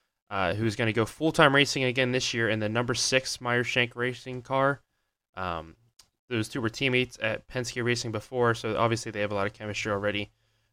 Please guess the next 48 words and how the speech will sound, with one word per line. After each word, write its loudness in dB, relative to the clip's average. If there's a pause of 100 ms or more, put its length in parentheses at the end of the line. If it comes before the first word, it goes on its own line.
(120)
Uh, -8
that's -10
gonna -6
be -6
a -4
very -2
interesting -4
dynamic -10
to -20
see, -4
and -8 (380)
see 2
how 6
these 4
two -6
can -4
run 0
throughout -4
the -10
whole -12
season. -10 (540)
Uh, -2
Takuma 2
Sato 10
has -4
left 4
Rahal 6
Letterman 4
Lanigan 0
Racing -2 (680)
and -4
goes 6
to -8
the -2
Dale 4
Coyne 0
number 2
fifty-one -2
car. 2 (580)
Uh, -2
Jack 8
Harvey 8
was 2
booted 4
from 0
the 2
number 2
sixty, -4